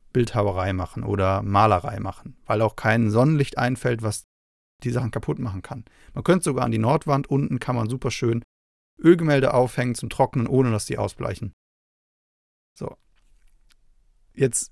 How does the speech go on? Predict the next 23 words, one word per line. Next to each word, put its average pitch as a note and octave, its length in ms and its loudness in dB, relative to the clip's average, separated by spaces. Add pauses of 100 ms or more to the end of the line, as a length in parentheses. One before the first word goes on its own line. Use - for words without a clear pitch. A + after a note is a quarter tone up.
drehe E3+ 200 8
ich F3 120 4
das - 180 -2
Ganze C3+ 420 0
Richtung C3 280 -2
Süden. A2+ 400 0 (1900)
Jetzt - 240 -6
kommt F3+ 180 6
man F#3 80 2
in C3+ 80 4
den A#2+ 80 4
Raum A#2+ 460 6 (220)
und B2 100 0
dieser A#2+ 120 4
Raum C3 200 2
ist A#2 80 -2
leer G#2+ 460 2 (180)
und A#2+ 140 0
da A#2 120 2
scheint C#3+ 220 0
die C#3 60 0
Sonne A#2 320 2
rein. G2+ 320 -8